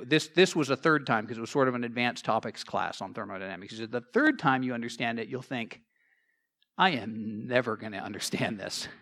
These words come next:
but I can do it. I can do it. I can, I can live with it.'" And I think it's a good analogy because sometimes I think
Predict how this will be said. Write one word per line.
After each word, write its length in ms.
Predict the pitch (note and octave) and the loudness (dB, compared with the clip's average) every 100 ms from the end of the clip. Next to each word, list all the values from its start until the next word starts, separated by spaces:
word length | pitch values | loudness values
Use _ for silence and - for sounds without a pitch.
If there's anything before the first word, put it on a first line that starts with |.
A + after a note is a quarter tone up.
| _ _ - - - - _ _ _ | _ _ -20 -20 -20 -20 _ _ _
but 140 | C3 D3+ | 6 10
I 120 | C#3+ | 10
can 160 | C#3 | 6
do 200 | A#2+ C3 | 2 2
it. 120 | F2 - - - - - _ _ _ _ _ _ _ _ _ | 0 -6 -20 -20 -20 -20 _ _ _ _ _ _ _ _ _
I 80 | C#3+ | 6
can 160 | - | 6
do 160 | C3+ B2+ | 4 2
it. 120 | - _ _ | 0 _ _
I 100 | C#3+ | 6
can, 180 | D#3+ C#3+ - | 6 4 4
I 60 | |
can 180 | D#3+ F3+ | 6 8
live 180 | D#3+ C#3+ | 8 8
with 140 | G#2+ | 2
it.'" 120 | - - _ _ _ _ _ _ _ _ _ - | -6 -16 _ _ _ _ _ _ _ _ _ -8
And 120 | C#3 | 2
I 80 | C3+ | 4
think 180 | F#3+ G3+ | 6 4
it's 120 | - | 4
a 40 | |
good 160 | G#3 G#3 | 6 6
analogy 600 | D#3+ C3 B2+ B2+ G2+ F2 - _ - - _ _ _ _ _ _ _ _ _ _ _ _ | 6 2 0 0 -2 -10 -16 _ -20 -20 _ _ _ _ _ _ _ _ _ _ _ _
because 320 | - E3+ F3+ - | 4 8 8 10
sometimes 540 | G#3 A3+ G#3 G#3 G3 | 8 8 8 8 8
I 80 | D3 | 6
think 260 | - D#3+ | 8 4